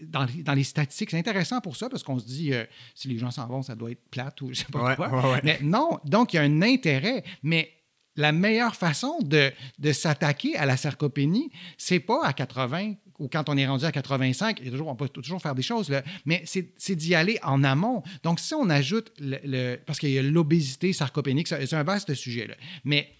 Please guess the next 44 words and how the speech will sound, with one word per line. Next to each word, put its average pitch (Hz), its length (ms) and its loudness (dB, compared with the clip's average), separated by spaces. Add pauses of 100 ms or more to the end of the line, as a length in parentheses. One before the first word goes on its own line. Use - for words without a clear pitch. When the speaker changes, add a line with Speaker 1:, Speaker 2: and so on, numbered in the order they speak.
(140)
Speaker 1:
si - 360 -2
on 156 120 0
tient 139 200 0
compte 190 340 -2 (200)
uniquement 175 580 2
de 127 140 0
l'âge, 170 560 -2 (240)
ben, 127 260 0 (240)
on, 131 180 -10
ça - 240 -10
fonctionne, 175 560 -2
ça 120 200 -12
fon-, 135 160 -6
notre 139 220 0
intervention 147 580 -2
est 135 100 -2
pas 262 160 -6
très 135 320 -6
efficace. 185 500 -8 (360)
Donc, 190 240 0
ça, - 160 -4
c'est - 280 -8
un 147 160 2
exemple 135 360 0
par 117 80 -6
rapport 123 180 -2
à 131 40 2
la 123 100 0
sarcopénie. 143 500 -2
Puis 190 80 -2
on 127 60 -2
peut 151 100 -4
prendre 160 180 -2
l'exemple 139 420 -2
inverse 156 500 0
par 131 160 -6
rapport, 165 360 -4 (300)
euh, 127 280 0 (160)
aux, - 220 -6
aux, 151 200 -4
aux 143 180 2
athlètes. 190 420 -2 (800)
Je, 139 200 -4
je, 139 160 2